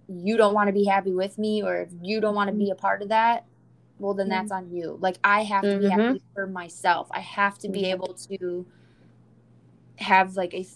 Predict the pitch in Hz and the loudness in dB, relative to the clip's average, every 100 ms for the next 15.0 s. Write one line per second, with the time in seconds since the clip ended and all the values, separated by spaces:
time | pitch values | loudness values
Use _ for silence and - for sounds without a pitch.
0 | - - 185 - 214 214 208 196 180 175 | -14 -12 -10 -6 -4 -2 -2 -2 -4 -8
1 | 175 - - - - - _ _ - - | -14 -20 -20 -20 -20 -20 _ _ -20 -20
2 | - - - - _ - 185 185 175 165 | -18 -18 -20 -20 _ -16 -10 -4 -4 -4
3 | - 185 202 208 214 233 262 277 233 214 | -2 0 2 4 4 4 2 -2 -2 -6
4 | - 196 190 175 - 185 - 196 190 190 | -2 0 0 -2 -4 -6 -8 -6 -6 -6
5 | 214 202 - 196 185 185 180 180 180 175 | -6 -6 -6 -8 -10 -12 -6 -4 -4 -8
6 | 170 165 - 190 175 165 _ _ - 190 | -10 -10 -8 -6 -6 -8 _ _ -14 -10
7 | 170 185 175 165 170 165 165 185 214 190 | -6 0 0 0 -2 -4 -4 0 4 6
8 | 175 175 160 165 - 160 165 165 - 160 | 4 2 2 0 -4 -6 -6 -6 -6 -2
9 | 151 - _ _ _ - _ _ _ - | -2 -4 _ _ _ -20 _ _ _ -4
10 | 202 - - - _ _ - 185 - - | -2 -2 -6 -12 _ _ -6 -6 -6 -10
11 | - _ _ _ _ _ - - 214 202 | -14 _ _ _ _ _ -20 0 2 4
12 | 190 190 - _ _ _ _ _ _ _ | 2 -2 -4 _ _ _ _ _ _ _
13 | _ _ _ - - - 208 233 302 294 | _ _ _ -14 -10 -4 2 6 8 8
14 | 247 240 180 185 240 269 262 262 269 269 | 6 2 0 -2 -2 2 0 0 -8 -8